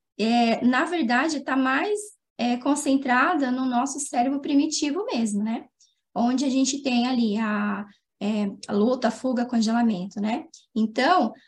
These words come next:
por exemplo, vou pegar um exemplo bobo, né? Alguém te xinga no trânsito, né? O que que eu faço? Se eu, né, não, não dá tempo de eu trazer essa informação, né, pro meu neocórtex,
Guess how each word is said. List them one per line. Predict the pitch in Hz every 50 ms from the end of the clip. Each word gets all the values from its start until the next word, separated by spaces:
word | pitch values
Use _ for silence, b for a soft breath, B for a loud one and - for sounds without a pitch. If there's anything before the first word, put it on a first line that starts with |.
| B B _ _ _ _ _ _
por | - 285 240
exemplo, | 247 294 269 233 254 220 196 202 202 -
vou | 226 226
pegar | - 247 262 277
um | 285 277
exemplo | 277 247 277 269 277 285 302 254
bobo, | 294 285 277 262 254 202 196 190 202 202 -
né? | 202 233 240 254 277 277 - _ _ _
Alguém | - - 220 233 233 208 247 254 269 302 302 302
te | 302 - 311
xinga | - - - 330 330 320 311 302
no | 302 311 311
trânsito, | 311 311 285 277 262 240 233 208 220 208 - - 196 - - _ _ _ _ _
né? | - 247 247
O | 269 269
que | 330 311
que | - 370
eu | 359
faço? | 359 - - 311 254 220 220 - - - _ _ _
Se | - - - - - -
eu, | 320 311 453 508 494 494 - - _ _ -
né, | 240 247 262 311 320
não, | 277 285 302 302 311 320
não | - 262 294 311 320
dá | 285 311 302 - - - _ -
tempo | 339 370 480 554 523 - 320
de | 233 269
eu | 269 269
trazer | 262 262 247 247 233 220 262 254
essa | 294 302 - 269
informação, | 262 262 - 233 226 220 214 226 220 - - - 214 214 208 190 196
né, | 190 196 196 214 233
pro | - - 233
meu | 214 214 220 240 247
neocórtex, | 233 226 240 240 - - 208 208 214 226 214 208 208 - 208 202 - - -